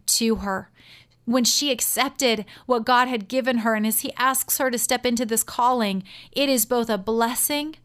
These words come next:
and a burden unlike anything that we will ever experience. Not one of us have been called to carry the, the Savior of the world, to bring him into this world, to care for him, to love him,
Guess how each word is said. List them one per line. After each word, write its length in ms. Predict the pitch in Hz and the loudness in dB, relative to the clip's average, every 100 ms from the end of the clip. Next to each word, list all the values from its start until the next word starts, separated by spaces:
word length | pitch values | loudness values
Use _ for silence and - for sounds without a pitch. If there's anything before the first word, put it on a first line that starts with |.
| - _ _ - | -20 _ _ -6
and 180 | 240 233 | 0 2
a 80 | 220 | 0
burden 680 | 226 247 254 220 196 202 - _ - - | 0 2 2 0 -2 -8 -12 _ -20 -4
unlike 560 | 262 269 285 254 240 247 | 0 2 4 2 2 0
anything 520 | 247 240 - 247 240 | 0 0 0 0 2
that 220 | 226 220 | 0 -4
we 240 | 214 254 | -4 -2
will 260 | 240 208 - | 0 -2 0
ever 280 | 247 220 233 | -2 0 -2
experience. 1000 | 226 - - 208 196 202 214 - - - _ _ _ _ - | -2 -4 -2 -2 -2 -4 -8 -6 -4 -4 _ _ _ _ 0
Not 260 | 269 240 | 0 0
one 240 | 269 269 269 | -2 0 2
of 180 | 269 | 0
us 460 | 214 196 190 - - _ _ - | -2 -4 -4 -4 -4 _ _ -4
have 240 | - 233 | -2 0
been 160 | 247 240 | 0 -2
called 720 | 240 - 262 247 202 190 - - _ _ _ _ _ - | -4 0 2 2 0 -6 -10 -10 _ _ _ _ _ -2
to 180 | - 254 | 0 0
carry 720 | - - 262 269 269 226 190 - - _ _ | -4 -2 2 2 2 0 -4 -18 -20 _ _
the, 160 | 220 233 | -2 -2
the 200 | 220 240 | -2 0
Savior 580 | 220 - 269 285 277 285 | 0 2 2 2 2 0
of 220 | 277 240 | 0 0
the 120 | 254 | 0
world, 680 | 254 240 240 226 190 190 - - - - - | 2 2 4 4 0 -6 -12 -14 -20 -20 -8
to 100 | - | -4
bring 380 | 240 240 277 302 | -2 0 2 2
him 180 | 311 277 | 2 2
into 300 | 285 294 294 | 2 2 0
this 240 | 233 220 | 0 -2
world, 360 | 220 214 202 190 | -2 0 0 -2
to 100 | 254 | -6
care 360 | - - 269 277 | -6 -2 0 2
for 160 | 277 | 2
him, 200 | 240 233 | 2 2
to 160 | 220 233 | 0 -2
love 360 | 247 254 262 | 2 2 2
him, 320 | - 214 196 | 0 -2 -2